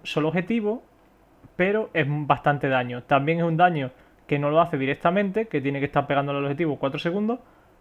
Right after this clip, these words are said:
pero es muy buen daño. La segunda habilidad,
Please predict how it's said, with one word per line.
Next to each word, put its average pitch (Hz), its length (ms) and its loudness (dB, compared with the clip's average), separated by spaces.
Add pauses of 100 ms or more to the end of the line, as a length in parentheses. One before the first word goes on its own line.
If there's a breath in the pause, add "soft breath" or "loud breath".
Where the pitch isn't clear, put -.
(160)
pero 190 340 4
es 165 140 4
muy 151 220 2
buen 139 240 -2
daño. 127 340 -2 (1300 soft breath)
La 156 200 4
segunda 175 340 2
habilidad, 175 420 -2